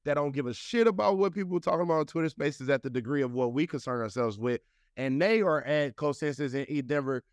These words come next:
regardless if Bitcoin up sixty K or down, uh, fifty K.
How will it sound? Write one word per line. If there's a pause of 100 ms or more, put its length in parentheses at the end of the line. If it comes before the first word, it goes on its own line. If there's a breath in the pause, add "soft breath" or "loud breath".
(220)
regardless
if (200)
Bitcoin
up (220)
sixty
K
or (140)
down, (280)
uh, (120)
fifty
K.